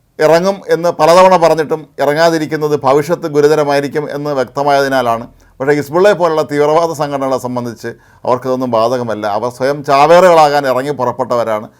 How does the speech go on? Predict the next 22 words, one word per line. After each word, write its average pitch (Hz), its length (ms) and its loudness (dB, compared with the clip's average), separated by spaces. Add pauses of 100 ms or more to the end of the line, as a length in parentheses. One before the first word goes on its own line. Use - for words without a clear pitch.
(140)
അതുകൊണ്ട് 185 400 6
തന്നെ 143 140 0
ഒരുപക്ഷെ 131 480 -4 (360)
അവർ 143 180 2
ലെബനനിൽ 147 440 0
നിന്ന് 135 300 -4 (420)
ഇസ്രായേലിനെ 135 340 0
ആക്രമിക്കാനുള്ള 123 800 -2 (100)
സാധ്യതയുണ്ട്. 131 640 2 (180)
ഇറാനേക്കാൾ 139 460 -2
മുമ്പ് 131 240 -6
തങ്ങൾക്ക് 127 260 -4
ആക്രമിക്കണം, 127 600 -4 (240)
തങ്ങളുടെ 120 220 -6
പരമോന്നത 127 500 -2
നേതാവിനെ 127 480 -2 (340)
കൊന്ന 120 440 -6 (100)
രാജ്യത്തോട് 120 360 -4
പ്രതികാരം 123 420 -4
വീട്ടണം 123 320 -8
എന്നൊക്കെ 123 240 -8
പറഞ്ഞ് 127 400 -6